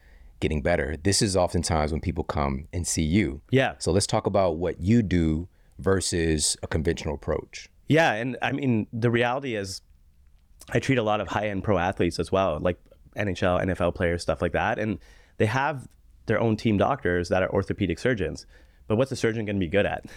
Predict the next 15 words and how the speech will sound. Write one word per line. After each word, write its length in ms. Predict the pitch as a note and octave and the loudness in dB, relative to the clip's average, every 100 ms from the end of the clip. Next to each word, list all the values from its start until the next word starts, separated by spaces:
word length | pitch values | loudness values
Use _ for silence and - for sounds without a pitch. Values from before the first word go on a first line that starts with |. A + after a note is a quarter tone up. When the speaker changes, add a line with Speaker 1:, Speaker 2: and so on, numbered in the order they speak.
| - A2 | -6 -2
Speaker 2:
<laughs> 260 | A2 - | -2 -2
Speaker 1:
Surgery. 500 | - - D#2 C#2 B1+ A2+ | -2 0 0 -2 0 0
Speaker 2:
Yeah, 240 | B2 - - - - | 0 -4 -10 -6 -2
everything 460 | C3+ C3 C3 A2+ - - - | -2 -2 -4 -4 -8 -6 -2
looks 120 | B2 | -2
like 120 | A#2 | -2
a 60 | G2+ | 0
nail 300 | A#2+ G#2 G2 | 2 2 0
when 140 | G2 | 0
all 140 | G#2 | 0
you 100 | G2+ | 0
have 220 | F#2+ F#2+ F#2+ | 0 -2 -2
is 80 | |
a 60 | E2+ | -2
hammer. 420 | G#2 G#2+ D#2+ D#2 | 0 0 -2 -4